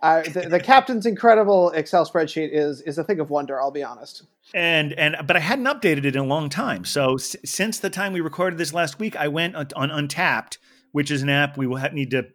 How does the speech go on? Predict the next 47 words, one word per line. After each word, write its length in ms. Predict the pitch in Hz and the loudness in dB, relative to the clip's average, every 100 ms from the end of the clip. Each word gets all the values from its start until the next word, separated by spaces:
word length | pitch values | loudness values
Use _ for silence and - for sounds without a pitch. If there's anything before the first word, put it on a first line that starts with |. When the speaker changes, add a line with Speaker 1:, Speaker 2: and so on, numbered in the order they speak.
| _ | _
Speaker 2:
talk 240 | - 139 | -4 -4
about 240 | 135 127 127 | 0 0 0
in 80 | 120 | -4
greater 240 | 113 123 | -4 -2
length, 200 | 113 120 | -2 -4
another 220 | 120 135 151 | -2 -2 -2
one, 160 | 120 | -4
but 80 | 113 139 | -6 -12
Speaker 1:
Yes. 360 | 139 139 139 _ - | -10 -10 -10 _ -20
Speaker 2:
something 340 | - - 220 220 | -16 -6 -4 -2
where 120 | 196 | -2
you 80 | 170 | -2
record 260 | 151 170 | -2 -2
your 100 | 151 | -2
beers 280 | 143 151 139 | -2 0 0
at 40 | 123 | 0
all 160 | 127 | -2
bars. 380 | 101 85 - - _ _ _ | -4 -12 -14 -20 _ _ _
So 140 | - | -2
I'd 120 | 151 139 | 0 0
stopped 340 | - 208 208 | 0 -2 -2
adding 300 | 160 165 156 | -2 0 0
to 100 | 139 | -4
the 100 | 135 | -6
list 360 | 123 190 156 - | -2 -2 -2 -4
because 240 | 139 143 | -8 -6
I 60 | 139 | -6
figured, 240 | 135 135 | -6 -8
well, 180 | 131 143 | -4 -2
I'll 80 | 127 | -4
do 200 | 113 147 | -4 -4
it 60 | 151 | -4
on 140 | 135 | -4
Untappd 460 | 117 107 165 165 165 _ _ _ | -6 -8 -6 -6 -8 _ _ _
and 100 | 120 | -4
then 60 | |
update 320 | 131 139 131 123 | -2 0 -2 0
later. 420 | 139 147 143 143 - _ | 0 2 0 -4 -18 _
I 80 | 135 | -8
hadn't 400 | 131 196 202 151 | -4 -4 -4 -2
done 180 | 156 180 | -2 2
it 200 | 131 - | 0 -2
since, 600 | - 127 123 117 - - _ _ _ _ _ _ - _ _ - - - _ _ _ - | -6 -4 -4 -4 -8 -10 _ _ _ _ _ _ -20 _ _ -20 -20 -20 _ _ _ -18
I'm 80 | 127 | -12
gonna 160 | 123 107 | -10 -10
say, 800 | - - 165 170 165 156 147 _ _ _ _ | -10 -6 -6 -4 -4 -6 -10 _ _ _ _
in, 140 | 180 | -16